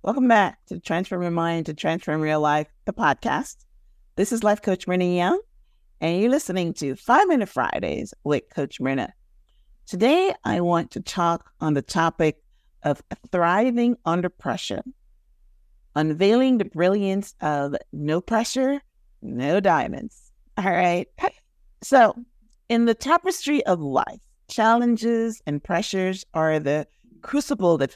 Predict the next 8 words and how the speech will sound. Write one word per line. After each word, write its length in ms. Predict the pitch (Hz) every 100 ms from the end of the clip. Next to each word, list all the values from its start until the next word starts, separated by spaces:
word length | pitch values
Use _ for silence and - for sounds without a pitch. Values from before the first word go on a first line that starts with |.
| -
forges 540 | 196 196 180 175 165 -
our 160 | 156
character 640 | - 170 156 - 160 151 - _ _ -
and 180 | 180 160
brings 460 | 156 185 208 208 -
forth 340 | - 185 170 -
the 100 | 156
radiance 680 | 151 160 143 98 - -